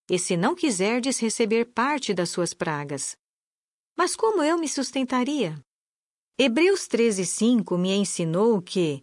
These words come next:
se fizermos a vontade de Deus, Ele cumprirá sua promessa. "De modo algum te deixarei e de modo algum te abandonarei." Passei a sofrer oposição ferrenha de meu pai e de meu irmão. Mesmo assim,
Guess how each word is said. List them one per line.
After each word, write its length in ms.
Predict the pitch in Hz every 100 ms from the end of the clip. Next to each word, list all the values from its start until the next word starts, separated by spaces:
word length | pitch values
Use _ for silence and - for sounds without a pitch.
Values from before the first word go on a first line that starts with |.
| _ -
se 180 | 185
fizermos 640 | 175 175 143 170 240 277 254
a 40 |
vontade 480 | 226 214 196 190 180
de 140 | 175
Deus, 500 | 147 156 214 294 - - _ _
Ele 220 | 220 233
cumprirá 540 | 247 277 349 349 233 220
sua 200 | - 240
promessa. 680 | 262 285 202 175 - 156 131 - _ _ _ -
"De 160 | 170
modo 400 | 156 180 254 247
algum 300 | 254 208 220
te 160 | 233 233
deixarei 720 | 220 214 240 220 175 151 139 -
e 100 | 175
de 140 | 170
modo 320 | 160 220 220
algum 280 | 220 175 185
te 200 | 175 185
abandonarei." 720 | 170 180 175 180 185 151 135 135 _ _ _ _ _ _ _ _ -
Passei 360 | 320 311 359 349
a 40 |
sofrer 460 | 330 277 - 254 254
oposição 560 | 240 233 214 208 240 226
ferrenha 680 | - 311 170 220 262 202 180
de 120 | 196
meu 200 | 190 180
pai 360 | - 214 277 -
e 100 | 233
de 100 | 233
meu 220 | 240 240
irmão. 420 | 226 170 135 127 - _ _ _ _ -
Mesmo 440 | 156 208 254 233
assim, 380 | 185 - 196